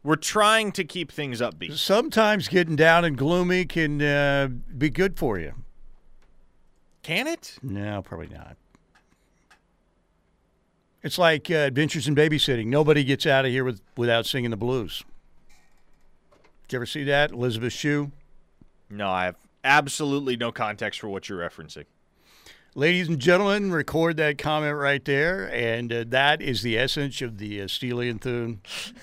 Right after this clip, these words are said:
Speaker 2: program <laughs> right here. <laughs> Pretty much. You know, we think it'd be good if we get an old guy with a young guy. Yes. I'm the old guy, in case you didn't know.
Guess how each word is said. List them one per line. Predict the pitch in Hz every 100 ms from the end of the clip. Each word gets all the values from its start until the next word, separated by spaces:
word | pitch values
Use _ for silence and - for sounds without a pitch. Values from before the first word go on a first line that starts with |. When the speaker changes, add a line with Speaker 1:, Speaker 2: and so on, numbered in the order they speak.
| - -
Speaker 2:
program | - 123 98 87 76 -
<laughs> | -
right | 113 104 98
here. | 92 170 - _ - - - -
<laughs> | - - 214 - 208 -
Pretty | 175 160
much. | 143 107 92 - - - - 208 254 220 202
You |
know, | 285 339
we | 330
think | - 339
it'd | 320
be | 294
good | 226 175 320 320
if | 277
we | 247
get | 247 247
an | 233
old | 269 285 208
guy | 226 214 214 214
with | 208
a | 196
young | 196 214 247 240
guy. | 202 190 180 180 180 190 190 190 170 - _ _ _ _ -
Yes. | 175 196 185 135 - - - - - - - - - - - - - - - - - _ -
I'm | 151 196
the | 202
old | 190 190
guy, | 143 147 123
in | 98 113
case | 143 143 -
you |
didn't | 147 135 139
know. | 123 85